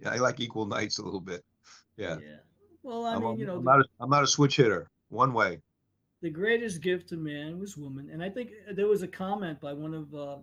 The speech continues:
Speaker 2: your friends, matter of fact, on the, uh, the live stream there in the chat. I don't see anybody in the chat here tonight, but the point, oh, in fact, let me check real quick here while, while we're at it. Anybody's in there? All right, nobody's in there right now, but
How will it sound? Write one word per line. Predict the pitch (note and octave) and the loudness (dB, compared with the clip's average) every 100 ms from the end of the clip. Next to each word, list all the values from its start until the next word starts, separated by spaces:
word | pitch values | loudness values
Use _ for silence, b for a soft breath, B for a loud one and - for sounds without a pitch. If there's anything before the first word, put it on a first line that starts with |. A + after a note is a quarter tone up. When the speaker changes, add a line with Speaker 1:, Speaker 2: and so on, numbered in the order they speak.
| - | -4
Speaker 2:
your | D#3+ | -4
friends, | D#3 F3 F3+ F3+ | -4 -4 -2 -2
matter | D3+ C#3 | -2 -12
of | C3 | -12
fact, | C#3+ C#3+ - | -12 -12 -12
on | C#3 C#3 | -16 -14
the, | C#3 C3+ | -12 -12
uh, | C3+ C3 b b b _ _ | -14 -18 b b b _ _
the | C#3 | -12
live | C#3+ D3+ F#3 | -6 -4 -4
stream | - C#3+ C3+ | -6 -8 -8
there | C3 | -10
in | B2 | -12
the | A#2+ | -12
chat. | - F3+ E3+ C#3 _ _ _ - | -4 0 0 -4 _ _ _ -8
I | |
don't | E3+ F3 | -6 -4
see | - | -2
anybody | F3+ E3 D#3+ | 0 0 -2
in | D3+ | -4
the | D3 | -8
chat | - D#3 D3+ | -10 -10 -8
here | D3+ | -10
tonight, | G3 G#3 G3 | -12 -10 -8
but | G3 G3 b b b | -8 -10 b b b
the | D#3+ | -12
point, | - A3+ A3 F#3+ | -6 -4 -4 -6
oh, | D#4 | -8
in | F4 | -10
fact, | F#3+ G3 | -10 -4
let | |
me | A3 | -4
check | G3+ F#3+ D#3 | -2 -4 -6
real | D3 C3 | -10 -14
quick | - - _ | -16 -20 _
here | _ | _
while, | D2+ - D#2 | -20 -20 -20
while | C#2+ D2 | -20 _
we're | C#2+ C#2+ C#2 | -20 -20 -20
at | - | -20
it. | _ _ _ _ _ _ _ D#3 | _ _ _ _ _ _ _ -12
Anybody's | D3 D3 C#3 | -10 -10 -12
in | C#3 C#3 | -14 -16
there? | - D#3+ | -18 -14
All | D#3 | -8
right, | D#3+ | -2
nobody's | G#3+ B3 G#3+ F3+ | 0 4 6 6
in | F3+ | 4
there | D#3+ D3 | 2 -2
right | C#3+ D3 | -6 -8
now, | D#3+ D3 | -10 -10
but | - | -14